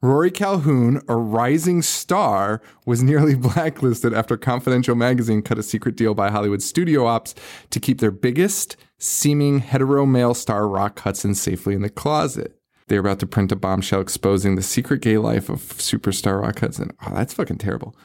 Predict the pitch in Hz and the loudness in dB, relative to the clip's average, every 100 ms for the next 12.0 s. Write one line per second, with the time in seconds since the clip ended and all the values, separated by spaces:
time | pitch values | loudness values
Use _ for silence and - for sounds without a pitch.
0 | _ _ _ - 156 226 143 123 127 117 | _ _ _ -2 0 2 2 2 0 0
1 | 123 123 123 110 101 - 170 - 110 95 | 2 2 0 -2 -4 -2 -4 -2 -4 -2
2 | 98 95 98 98 - - 110 131 - - | -2 0 -2 -2 -4 0 0 0 -8 -6
3 | 107 107 107 107 120 120 123 - 220 175 | -2 0 0 0 -2 -2 -4 -2 -2 0
4 | 104 - - - _ _ 110 110 127 120 | -2 -6 -8 -20 _ _ -2 0 0 0
5 | 131 117 - 120 127 113 113 - - 113 | 0 -2 0 0 2 0 0 -4 -4 -2
6 | 117 - - 131 127 127 127 - _ _ | -2 -4 0 2 2 0 -4 -14 _ _
7 | _ 107 98 104 127 135 117 117 117 107 | _ 0 2 2 4 4 4 4 4 0
8 | 92 104 92 95 107 113 110 107 110 98 | 0 -2 -2 0 4 4 4 4 2 0
9 | - - 113 143 98 90 - 101 95 101 | -4 -2 0 0 -2 -4 -6 -4 -2 -2
10 | 104 117 107 107 - 107 101 98 101 127 | -2 0 0 0 -2 -2 0 0 0 0
11 | 123 - 127 113 - 117 113 113 110 117 | -2 -2 -2 -2 -2 -2 0 0 -2 -6